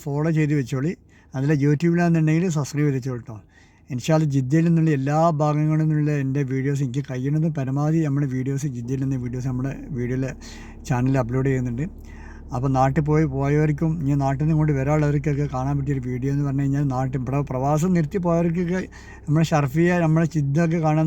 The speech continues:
തന്നെ അവർക്ക് ഭയങ്കര അതിശയം, ഒരുപാട് മാറ്റങ്ങൾ സംഭവിച്ചിട്ടുണ്ട്. അപ്പോൾ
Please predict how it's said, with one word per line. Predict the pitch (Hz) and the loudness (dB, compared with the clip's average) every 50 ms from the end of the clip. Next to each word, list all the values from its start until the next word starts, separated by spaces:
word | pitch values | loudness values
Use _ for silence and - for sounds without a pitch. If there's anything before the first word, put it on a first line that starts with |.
| 160 | 4
തന്നെ | 160 165 156 147 | 4 2 2 2
അവർക്ക് | 147 147 143 170 156 | 0 0 0 0 2
ഭയങ്കര | 151 147 151 156 143 127 | 2 2 2 0 0 -2
അതിശയം, | 127 117 143 139 131 123 | -2 -2 -2 -2 -2 -2
ഒരുപാട് | 127 123 135 139 143 147 139 | -4 -4 -2 -2 0 0 0
മാറ്റങ്ങൾ | 135 135 127 139 143 143 147 143 139 127 | 0 -2 -2 0 0 0 0 0 -2 -2
സംഭവിച്ചിട്ടുണ്ട്. | 123 127 127 113 131 117 120 113 107 104 - - - - - - - - - - - - - - - - - - - - - 131 | -2 -4 -4 -6 -6 -8 -8 -8 -10 -10 -12 -16 -20 -20 -20 -20 -20 -20 -20 -20 -20 -20 -20 -20 -20 -20 -20 -20 -14 -2 0 2
അപ്പോൾ | 131 135 165 | 4 4 4